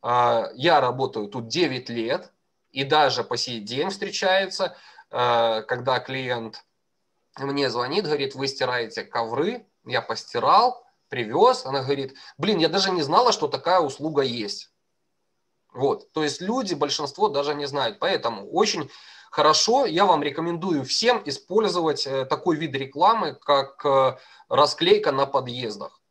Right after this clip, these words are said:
Вы должны быть на слуху. То есть если вы начали о себе кричать, вы не должны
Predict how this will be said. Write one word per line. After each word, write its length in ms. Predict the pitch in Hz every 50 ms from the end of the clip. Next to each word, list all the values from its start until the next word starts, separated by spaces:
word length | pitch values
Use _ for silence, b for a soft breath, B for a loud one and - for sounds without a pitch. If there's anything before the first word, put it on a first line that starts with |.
| _ _ _ _ _ _ _ _ -
Вы 140 | - 196 262
должны 500 | 214 202 175 151 151 131 156 185 214 214
быть 340 | 139 120 139 160 180 - -
на 140 | 135 135 135
слуху. 680 | - - 135 131 131 131 - - 135 135 120 104 - _ _ _ _ _ _ _ _ _ _ _ -
То 100 | 131 135
есть 140 | 135 135
если 260 | 156 170 160 - 156 143
вы 140 | 131 123
начали 460 | 120 131 156 190 220 208 247 240 240 254
о 100 | 254 226
себе 300 | - - 220 214 240 220
кричать, 500 | 226 226 226 202 - 220 220 220 208 -
вы 140 | 147 143
не 100 | 139 139
должны 580 | 131 107 110 120 117 131 151 185 208 220 214